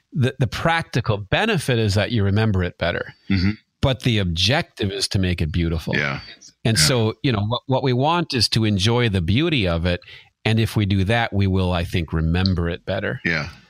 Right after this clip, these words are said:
Speaker 2: Yeah. I agree. Uh, and the more, uh, the more we can encourage, uh, you know, the, our, our students that we teach to, to see it this way, I think the better, the better off that they'll be.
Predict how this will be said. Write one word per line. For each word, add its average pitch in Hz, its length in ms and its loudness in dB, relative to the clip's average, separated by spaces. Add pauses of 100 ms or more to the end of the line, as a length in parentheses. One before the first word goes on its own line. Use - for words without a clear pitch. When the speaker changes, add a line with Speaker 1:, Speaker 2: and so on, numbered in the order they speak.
(340)
Speaker 2:
Yeah. 76 260 -4 (1040)
I 104 100 -2
agree. 90 460 0 (1300)
Uh, 82 140 -4
and 120 160 0
the 117 60 2
more, 117 260 0 (120)
uh, 104 200 -2
the 107 200 0
more 110 200 0
we 98 120 0
can 101 140 0
encourage, 90 640 0
uh, 90 300 -2
you 92 140 0
know, 76 100 0
the, 78 120 0 (140)
our, 78 220 -2
our 80 100 0
students 156 400 0
that 71 100 -2
we 76 120 -2
teach 80 360 0
to, 78 120 0 (100)
to - 120 -2
see - 180 2
it 76 100 -4
this - 180 -2
way, 80 200 0
I 78 40 -4
think 80 200 -4
the 80 80 -2
better, 80 260 -2
the 69 240 -10
better 71 240 -2
off 69 160 -4
that 65 140 -10
they'll 87 160 -2
be. 64 320 -6